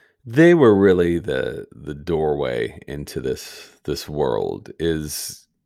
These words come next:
seeing how they were able to will themselves to hold their breath for so long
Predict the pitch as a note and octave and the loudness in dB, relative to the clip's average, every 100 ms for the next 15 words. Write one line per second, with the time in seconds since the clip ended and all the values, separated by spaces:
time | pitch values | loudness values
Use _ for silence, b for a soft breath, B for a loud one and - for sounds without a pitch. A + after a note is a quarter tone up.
0 | - - - C3 C3 C3 G2+ G2 F#2 F2 | -10 -4 2 4 4 2 2 2 4 4
1 | E2+ - E2+ D#2+ E2 - F2 D#2 D#2 F2 | 2 0 -2 0 -2 -4 -8 -6 -2 0
2 | F2 E2+ E2+ D#2 - C#2+ C2+ C#2 C#2 - | 2 0 -4 -6 -6 -4 -2 -4 -8 -18
3 | _ _ _ _ _ F2 E2 E2 D2 C2 | _ _ _ _ _ -6 -2 -2 -2 -4
4 | B1+ - - C#2+ A1 A1+ G1+ - | -6 -10 -10 -8 -6 -8 -8 -12